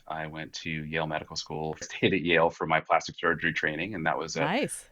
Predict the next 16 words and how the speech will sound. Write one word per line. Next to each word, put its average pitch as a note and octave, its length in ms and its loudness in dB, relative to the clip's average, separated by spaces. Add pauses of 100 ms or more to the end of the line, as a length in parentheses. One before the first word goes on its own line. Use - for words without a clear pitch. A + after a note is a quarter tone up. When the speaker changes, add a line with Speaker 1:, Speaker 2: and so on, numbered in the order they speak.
(140)
Speaker 1:
six-year - 440 2
combined, E2 640 2 (100)
uh, D2+ 140 0
residency. F2 760 -6 (460)
I F#2 260 8
left, G2 600 2
uh, E2+ 280 4
the E2+ 100 -2
New F2+ 100 -2
England G#2 320 0
area F2 500 4
and F2 200 -6
came F2 320 -4
out E2 220 0
to E2 80 -8
California E2 760 -2